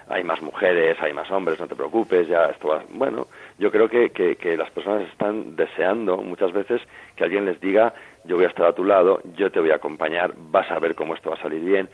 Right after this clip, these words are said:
voy a darte aliento, voy a, voy a, voy a estar cerca de ti, dándote",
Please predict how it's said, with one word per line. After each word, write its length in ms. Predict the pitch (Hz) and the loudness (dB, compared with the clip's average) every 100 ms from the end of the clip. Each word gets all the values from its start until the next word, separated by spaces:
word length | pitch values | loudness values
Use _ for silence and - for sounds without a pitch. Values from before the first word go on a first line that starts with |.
| - - | -20 -20
voy 360 | 92 90 104 87 | -8 2 4 6
a 60 | 85 | 6
darte 260 | 80 82 | 4 2
aliento, 400 | 80 87 87 90 | 0 0 -2 0
voy 160 | 80 85 | 0 0
a, 100 | 90 | -2
voy 140 | - 87 | 0 0
a, 80 | - | 2
voy 220 | 117 135 | 2 2
a 40 | |
estar 260 | - 82 80 | 2 2 2
cerca 240 | - - 113 | 0 2 4
de 100 | 107 | 4
ti, 200 | 104 135 | 0 -2
dándote", 420 | 110 92 - 98 | 0 0 0 0